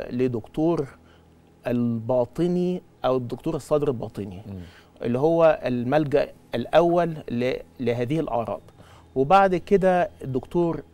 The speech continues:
Speaker 1: آه، ال-، الدكتور الصدر الباطني بيبتدي يفحص المريض، يبتدي يعمل له الأشعاعات ال-،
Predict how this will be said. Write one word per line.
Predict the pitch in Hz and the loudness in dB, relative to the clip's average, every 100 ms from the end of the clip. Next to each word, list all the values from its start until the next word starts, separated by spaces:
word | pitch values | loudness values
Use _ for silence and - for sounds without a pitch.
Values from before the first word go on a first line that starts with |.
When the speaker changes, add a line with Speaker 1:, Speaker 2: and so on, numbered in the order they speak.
| - - | -14 -6
Speaker 1:
آه، | 113 107 104 - | -4 -4 -8 -8
ال-، | 107 104 - | -10 -10 -14
الدكتور | - 113 156 | -14 -6 -4
الصدر | - 160 | 0 2
الباطني | 139 113 107 147 160 151 - - | 2 -2 -4 -4 -4 -6 -12 -8
بيبتدي | 113 120 - 202 180 196 190 - - - - - | -6 -6 -4 -4 -2 -4 -4 -10 -20 -20 -14 0
يفحص | 143 175 - 143 123 | 0 2 0 -2 0
المريض، | 120 120 139 147 117 | -2 -2 -2 -2 -6
يبتدي | 95 147 143 | -8 -4 -2
يعمل | 117 131 135 | -2 -2 -4
له | |
الأشعاعات | 127 113 - 110 123 127 120 | -4 -8 -6 -2 -2 -2 -6
ال-، | 110 | -6